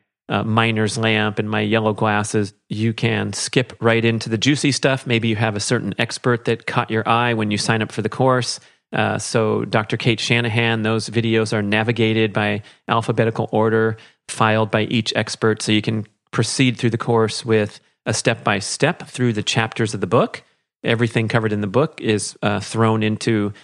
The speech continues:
video, so you don't have to worry about reading if you're too busy and you like to learn in a more impactful manner with me being emphatic and gesturing into the camera saying, "Look, you gotta cut out these refined carbohydrates,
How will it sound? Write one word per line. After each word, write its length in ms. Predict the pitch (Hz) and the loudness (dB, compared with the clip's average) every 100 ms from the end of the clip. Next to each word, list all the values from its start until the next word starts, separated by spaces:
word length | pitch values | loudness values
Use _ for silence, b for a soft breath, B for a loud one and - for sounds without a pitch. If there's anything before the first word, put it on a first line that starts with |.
| B | B
video, 400 | - 123 131 139 | -2 0 2 0
so 160 | 160 - | 0 0
you 80 | 117 | 2
don't 160 | 113 | 2
have 180 | 110 113 | 2 0
to 80 | - | -2
worry 200 | 104 113 | 0 2
about 260 | 107 107 107 | 2 0 0
reading 320 | 107 117 139 | 0 0 -2
if 120 | 127 | -2
you're 80 | 120 | -4
too 180 | - 120 | -2 0
busy 300 | 107 107 143 | 2 2 0
and 100 | 120 | 0
you 100 | 104 | 0
like 200 | 107 107 | -2 -2
to 80 | 107 | -2
learn 400 | 104 110 107 101 b b | 0 0 -2 -4 b b
in 140 | 117 107 | -2 0
a 40 | |
more 240 | 104 117 110 | 2 2 2
impactful 500 | 104 117 113 - 107 | 0 -2 -4 -4 -2
manner 320 | 104 117 135 | 0 0 -2
with 200 | 101 - | -2 -2
me 280 | 117 110 104 B B - | -2 -2 -4 B B 0
being 240 | 139 131 | 2 4
emphatic 640 | 120 110 - 135 135 131 - | 0 0 0 2 2 0 -2
and 100 | 113 | 0
gesturing 540 | 139 135 - 139 127 | 2 2 0 0 0
into 180 | 135 123 | -2 -2
the 80 | 120 | -4
camera 460 | - 135 131 127 | 0 0 2 0
saying, 340 | 117 127 117 123 | 0 -2 0 2
"Look, 220 | 143 - | 0 0
you 80 | 151 | -4
gotta 340 | - 156 156 | -2 -2 0
cut 220 | - 147 | 0 0
out 240 | 143 143 - | 2 0 0
these 260 | 127 - B B - | -2 -2 B B 0
refined 420 | 156 - 156 143 | 0 4 2 2
carbohydrates, 840 | 151 143 120 139 135 131 131 - | 0 2 2 2 2 0 0 -4